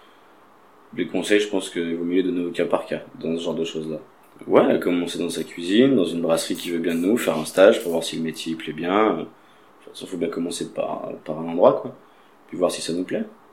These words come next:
Après, rouler jeunesse, ouais. Je pense que si on est intéressé par ce qu'on fait, on trouve toujours les moyens de réussir à le faire.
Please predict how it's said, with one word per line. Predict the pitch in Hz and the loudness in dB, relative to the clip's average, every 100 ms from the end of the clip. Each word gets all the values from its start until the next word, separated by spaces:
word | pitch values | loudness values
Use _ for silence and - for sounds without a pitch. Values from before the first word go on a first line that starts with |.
| - _ | -20 _
Après, | - 67 - 107 | -6 -4 0 0
rouler | 107 90 98 | 4 4 4
jeunesse, | 76 67 - - | 2 -4 -8 -10
ouais. | - | -10
Je | - - | -8 0
pense | 117 | 0
que | - | 0
si | 90 - | -2 2
on | 107 | 6
est | 107 | 6
intéressé | 104 98 98 113 | 6 6 4 2
par | - 92 | 0 -2
ce | - | -2
qu'on | 87 | -4
fait, | - 110 | 2 2
on | |
trouve | 90 85 | 2 -4
toujours | 85 92 95 | -4 0 2
les | 95 | 2
moyens | 85 85 87 90 95 | 0 0 2 2 4
de | 95 | 2
réussir | 82 82 - 80 | 2 0 2 2
à | |
le | 78 | 2
faire. | - 98 | 0 -2